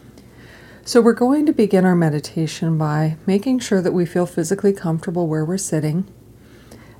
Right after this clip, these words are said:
And you want to be situated so that it's easy for you to have your hands on your lap.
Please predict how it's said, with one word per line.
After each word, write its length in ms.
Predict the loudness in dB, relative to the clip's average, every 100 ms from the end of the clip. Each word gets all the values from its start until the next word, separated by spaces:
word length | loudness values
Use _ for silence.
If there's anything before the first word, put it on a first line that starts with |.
| -4
And 160 | 2 6
you 120 | 6
want 320 | 6 2 -2
to 100 | 0
be 140 | 0
situated 760 | 0 0 -4 -2 -2 0 0 -2
so 220 | -4 -4
that 160 | 0 0
it's 220 | 0 -4 0
easy 500 | 2 4 2 4 2
for 220 | 2 0
you 160 | 2 2
to 80 |
have 260 | 0 -2 -2
your 140 | -2
hands 640 | -6 -4 -2 0 0 0 -2 -2
on 160 | 0
your 160 | 0 -2
lap. 340 | -2 -4 -6